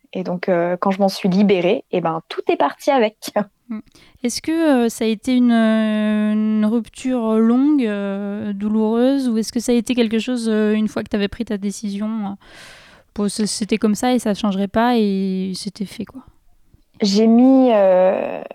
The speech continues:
Speaker 1: j'ai mis presque six mois à prendre ma décision.
Speaker 2: T'en parlais autour de
Speaker 1: Euh,
Speaker 2: toi ou pas du tout ?
Speaker 1: Oui.
Speaker 2: Oui.
Speaker 1: À, à mes meilleures amies, ouais, euh, qui ont été très proches de moi, euh, euh, qui ont été très proches de moi. Et en fait, euh,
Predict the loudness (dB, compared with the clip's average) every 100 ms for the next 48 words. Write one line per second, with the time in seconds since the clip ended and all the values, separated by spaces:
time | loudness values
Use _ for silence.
0 | -18 -14 -8 0 2 4 4 2 -2 -2
1 | 0 -2 -2 -4 2 4 6 4 2 0
2 | 2 2 0 -2 -2 -4 -6 _ _ _
3 | _ _ _ _ _ _ _ _ _ -2
4 | -2 0 2 0 2 0 0 2 2 4
5 | 2 0 -4 -4 -6 -4 0 0 0 _
6 | -10 -10 -10 _ 0 2 2 2 0 0
7 | 0 2 2 2 2 2 2 2 0 2
8 | 2 0 -2 -2 -2 -2 -6 -6 -4 -4
9 | -2 -2 0 2 4 4 4 2 4 2
10 | 0 -8 -20 _ _ _ 0 2 2 2
11 | 0 -2 -6 -10 -14 -18 _ -6 -2 -2
12 | -2 -4 0 0 2 2 4 4 2 2
13 | 0 0 2 4 6 4 4 2 0 -4